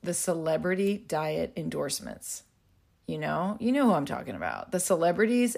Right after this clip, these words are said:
that endorse various diets and weight loss products, that influenced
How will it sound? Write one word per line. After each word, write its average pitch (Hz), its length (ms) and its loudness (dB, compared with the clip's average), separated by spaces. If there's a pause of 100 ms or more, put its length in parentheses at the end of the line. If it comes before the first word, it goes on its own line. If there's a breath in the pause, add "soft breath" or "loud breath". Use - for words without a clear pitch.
(420 loud breath)
that 190 160 8
endorse 160 540 2
various 170 760 2 (360 loud breath)
diets 175 600 4
and 147 160 -4
weight 180 220 2
loss 170 240 2
products, 160 640 -2 (380 soft breath)
that 269 340 2 (260)
influenced 196 720 2